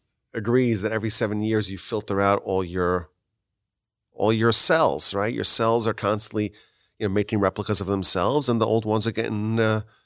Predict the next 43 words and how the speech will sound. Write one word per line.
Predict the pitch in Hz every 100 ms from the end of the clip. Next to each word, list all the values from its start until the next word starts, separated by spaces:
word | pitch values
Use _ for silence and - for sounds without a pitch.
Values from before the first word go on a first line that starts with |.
| _ -
you | 123
know, |
they're | 117
getting | 123
flushed | 127 127 123 -
out, | 147 80
they're | 101
getting | 107 113 101
recycled. | 98 107 107 107 - - - - _ _ _
So | - 110
really, | 101 127 135 123 113 _ _ _ _ _
your | 107 143
body's | 139 151 170
not | 160
the | 139
same | 165
body | 151 190
that | 185
it | 151
was | 156 156
yesterday, | 202 220 226 175
because | 110 117 160 147 - - - 147
there's | 147 139
hundreds | - 143 160 156 -
of | 110
millions | 123 127 139 135
or | 117
billions | 92 117 127
of | 107
cells | 90 131 143 131
that | 123
are |
new | 113 131 151
that | 101 - -
didn't | 120
exist | 113 95 123 -
yesterday, | 95 101 117
and | 135
they're | 98
new, | 95 95 139
and | 120
they're | 104
constantly, | - 107 - 110